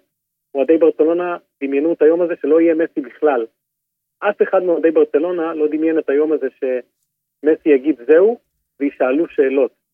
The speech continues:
כמו "למה?", "לאן?", אה, "למה זה קרה?", כל מיני שאלות כאלה. הם חשבו שביום שמסי יפסיק לשחק כדור-, כדורגל, הוא יפסיק לשחק כדורגל.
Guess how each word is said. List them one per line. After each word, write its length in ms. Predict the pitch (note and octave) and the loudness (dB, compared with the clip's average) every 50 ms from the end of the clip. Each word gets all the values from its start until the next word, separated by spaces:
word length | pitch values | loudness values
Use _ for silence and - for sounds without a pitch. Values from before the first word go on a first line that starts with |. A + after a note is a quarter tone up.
| _ _ - | _ _ -14
כמו 260 | - C#3+ C#3 C#3+ C#3 | -6 -2 -2 0 2
"למה?", 320 | C3+ C#3 D3+ D3 C#3 B2 A2+ - _ _ _ _ _ _ _ _ _ C3 | 2 2 2 0 -2 -4 -10 -14 _ _ _ _ _ _ _ _ _ -4
"לאן?", 380 | C3 C3+ C#3+ D3 D3+ D3 C3 A#2+ A2+ _ _ _ _ _ _ _ _ _ _ _ _ _ - | -2 0 2 2 2 2 0 -2 -8 _ _ _ _ _ _ _ _ _ _ _ _ _ -10
אה, 440 | B2+ B2+ B2+ B2 B2 B2 B2 B2 A#2+ - _ _ _ _ _ _ _ _ _ - | -8 -6 -6 -8 -8 -10 -12 -14 -16 -16 _ _ _ _ _ _ _ _ _ -14
"למה 340 | C#3+ C#3 C#3 D3+ D#3 D#3 C#3 | -6 -2 0 2 2 2 0
זה 100 | D3 C#3+ | 0 0
קרה?", 240 | - D3 C#3+ D3 | 0 0 0 0
כל 120 | B2+ - D#3+ | -2 -2 -4
מיני 180 | E3 E3+ D#3+ C#3 - | -6 -6 -8 -6 -4
שאלות 280 | D3+ C#3 C#3+ D3 - _ | -2 0 0 -2 -2 _
כאלה. 260 | - C3+ C3+ B2+ B2+ | -4 -4 -4 -4 -6
הם 60 | B2 - - | -8 -12 -14
חשבו 160 | - - G3 - | -12 -10 -8 -8
שביום 420 | - F#3+ E3 F3 F3 F#3 F#3+ F#3 | -6 -6 -2 -2 -2 -2 -2 -4
שמסי 380 | - F#3 F3+ F#3 F3 - - F#3 | -6 -6 -6 -6 -6 -6 -6 -6
יפסיק 220 | - - - - | -6 -6 -10 -16
לשחק 240 | - - G3 D#3+ - | -10 -8 -8 -6 -6
כדור-, 280 | E3+ D#3+ D3+ D#3 D3+ D3 - _ | -6 -4 -2 -2 -4 -4 -6 _
כדורגל, 400 | - C#3+ C#3+ C#3 C#3 C3+ B2+ C#3 | -8 -4 -2 -2 0 0 -2 0
הוא 80 | C#3 C#3+ | -2 -2
יפסיק 280 | C#3 - - - - | -2 -2 -4 -6 -6
לשחק 340 | F3+ D#3+ - D#3+ - F#3+ - | -6 -8 -8 -8 -8 -4 -4
כדורגל. 440 | F3 D#3+ D#3+ F3 G#3+ G#3+ F3 C3+ | -2 -2 0 0 0 0 0 -2